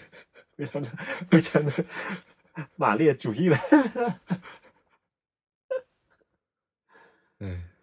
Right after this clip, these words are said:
Speaker 2: 那这期先这样吧。
Speaker 1: 好吧，现在也挺晚了，现在已经是
Speaker 2: 嗯。
Speaker 1: 凌晨的几点了？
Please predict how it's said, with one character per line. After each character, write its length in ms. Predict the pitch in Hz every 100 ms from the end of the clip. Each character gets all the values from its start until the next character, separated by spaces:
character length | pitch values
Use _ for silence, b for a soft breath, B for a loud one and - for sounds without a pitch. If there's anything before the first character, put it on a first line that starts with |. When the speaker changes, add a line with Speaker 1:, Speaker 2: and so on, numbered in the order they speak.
| -
Speaker 2:
那 80 | 113
这 100 | 123
期 100 | 120
先 160 | 120 127
这 100 | 135
样 120 | 117
吧。 260 | 107 - _
Speaker 1:
好 120 | -
吧， 120 | 110 131 - -
现 140 | 110
在 80 | 90
也 60 |
挺 240 | 87 - 101
晚 180 | 92 82
了， 160 | 87 -
现 180 | -
在 80 | 92
已 40 | 90
经 180 | 90
是 160 | 92 90
Speaker 2:
嗯。 120 | 90 - _
Speaker 1:
凌 200 | 98 90
晨 240 | 92 95 90
的 300 | 90 87 90 - _ _ _ -
几 60 |
点 180 | -
了？ 80 | 65